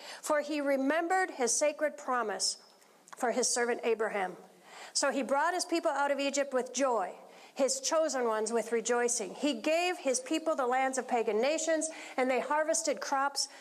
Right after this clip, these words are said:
that others had planted. All this happened so that they would follow his decrees and obey his instructions. Praise the Lord.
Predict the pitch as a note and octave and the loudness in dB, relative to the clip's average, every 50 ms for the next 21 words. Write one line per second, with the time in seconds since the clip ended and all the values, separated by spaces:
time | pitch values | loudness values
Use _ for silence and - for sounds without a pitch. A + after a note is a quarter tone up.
0 | - - B3 A3+ - - C4 C4 C4 C4 C4 B3+ - - C4 A#3 - - - A#3+ | -6 -4 -4 -2 0 0 0 2 2 2 2 0 0 0 -2 -2 -2 -2 -2 -2
1 | G#3+ G3+ G#3 - F#3+ G3 F#3 - - - - - - - - - C#4 D4 E4 F#4 | -2 -2 -4 -6 -8 -10 -12 -14 -16 -18 -16 -16 -16 -16 -8 -2 0 2 4 4
2 | G4+ G#4 G#4 G#4 G4+ G4+ G#4 - C4 D4 E4 F4 F4 F4 - - - D4 C#4 B3 | 4 4 4 2 0 -4 -4 -4 0 2 4 4 4 2 0 -2 0 0 0 -2
3 | - - F3+ D#3+ - - - - - - - _ - - - - - - - - | -2 -6 -8 -10 -10 -12 -18 -20 -20 -20 -20 _ -20 -20 -20 -20 -20 -20 -20 -20
4 | - - - - - - C#4 C4 B3+ A3 B3 A#3+ B3 B3+ B3 B3 A#3 A#3 G#3+ G#3+ | -16 -6 -2 -2 0 2 2 2 2 2 0 0 2 2 2 4 4 2 0 -2
5 | - - C4+ C4 C4+ C#4 C#4+ C#4+ D4 C#4+ D4 A#3 G#3+ - - A3 G#3 - - B3+ | -2 0 2 2 2 2 4 2 2 2 0 0 0 0 0 -2 -4 -2 0 0
6 | B3 B3 A#3+ A#3+ A#3+ A#3 A#3+ - - - - - - - A#3+ A3 A3+ G#3 G3 F#3+ | 2 4 4 2 2 0 -2 -4 -8 -16 -20 -14 -6 -4 -2 0 0 0 0 0
7 | A3 A3 A3 A3 A3 A3 G#3+ - - - - - - A3+ G#3 - - - A3 G#3 | 0 2 2 2 0 -2 -4 -8 -16 -18 -8 -2 0 0 0 0 -2 -2 -2 -2
8 | G3+ - - G#3+ F#3+ - - - F#3 F3+ F3 - - - - - - - _ _ | -2 -2 -2 -4 -4 -4 -4 -6 -6 -6 -4 -2 -2 -2 -4 -6 -16 -20 _ _
9 | _ _ _ - - _ _ _ _ - - A#3+ G#3 G3+ G3+ G3+ - - - - | _ _ _ -20 -20 _ _ _ _ -4 -2 0 2 2 2 0 0 -2 -4 -6
10 | - - G#3+ G#3 G#3 G#3 G#3 F#3 F3+ E3+ - | -6 -2 0 2 2 2 2 0 -2 -4 -8